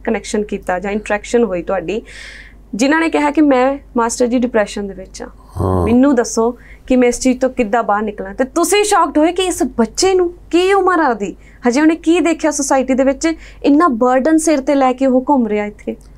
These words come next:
Speaker 2: ਤੇਰਾਂ ਚੌਦਾਂ ਸਾਲ ਦੀ ਉਮਰ ਤੋਂ,
Speaker 1: ਓਹ।
Speaker 2: ਥਰਟੀਨ ਫੋਰਟੀਨ years to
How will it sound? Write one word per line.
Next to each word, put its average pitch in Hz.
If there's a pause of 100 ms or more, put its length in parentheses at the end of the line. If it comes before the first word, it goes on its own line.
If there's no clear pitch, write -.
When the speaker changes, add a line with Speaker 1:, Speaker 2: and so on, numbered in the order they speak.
(400)
Speaker 2:
ਤੇਰਾਂ 131
ਚੌਦਾਂ 120
ਸਾਲ 107
ਦੀ 104
ਉਮਰ 98
ਤੋਂ, 277
Speaker 1:
ਓਹ। 214
Speaker 2:
ਥਰਟੀਨ 139
ਫੋਰਟੀਨ 110
years 82 (540)
to 139